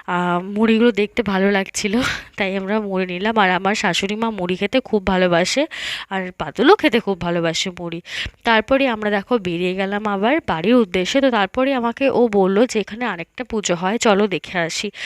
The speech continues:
বললাম, "চলো তাহলে দেখে আসি।" তো এটা হচ্ছে সিনেমা হল যে আছে ফালাকাটা, সিনেমা হলের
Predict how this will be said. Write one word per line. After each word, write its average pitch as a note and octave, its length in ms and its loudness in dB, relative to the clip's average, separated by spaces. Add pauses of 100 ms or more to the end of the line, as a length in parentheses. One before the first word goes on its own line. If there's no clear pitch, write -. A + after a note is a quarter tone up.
(260)
বললাম, E4 180 2
"চলো E4 260 6
তাহলে C#4+ 280 2
দেখে A#3+ 280 -4
আসি।" A#3 300 -4 (260)
তো - 160 -4
এটা A3+ 240 0
হচ্ছে C#4+ 300 4
সিনেমা A#3+ 520 0
হল G3+ 300 2
যে G3 140 0
আছে F#3+ 240 0
ফালাকাটা, F#3+ 540 0
সিনেমা A3+ 440 0
হলের B3+ 280 2